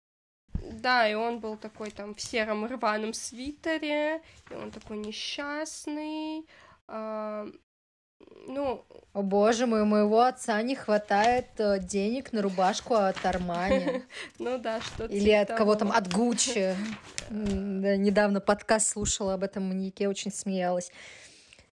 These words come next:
Speaker 2: Неважно. <laughs>
Speaker 1: А, ну вот,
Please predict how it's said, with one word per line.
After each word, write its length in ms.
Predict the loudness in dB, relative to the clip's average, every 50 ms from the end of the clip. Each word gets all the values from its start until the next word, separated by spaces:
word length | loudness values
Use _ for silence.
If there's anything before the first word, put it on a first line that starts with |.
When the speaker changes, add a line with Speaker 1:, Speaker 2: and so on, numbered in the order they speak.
| _ _ _ _ _ _ _
Speaker 2:
Неважно. 460 | -2 2 4 4 4 4 2 -2 -2 0
<laughs> 440 | 2 2 2 4 4 4 4 4 2 -2 -10 -14 -20 _ _ -18 -18 -16 -16 -16 -18 -20 -20 -20 -20 _ _ _ _ _ _ _ _ -20 _ -12
Speaker 1:
А, 580 | -10 -8 -8 -8 -8 -8 -6 -6 -6 -8 -10 -10 _
ну 240 | -6 -2 -2 -2 -2
вот, 280 | -2 -2 -2 -2 -2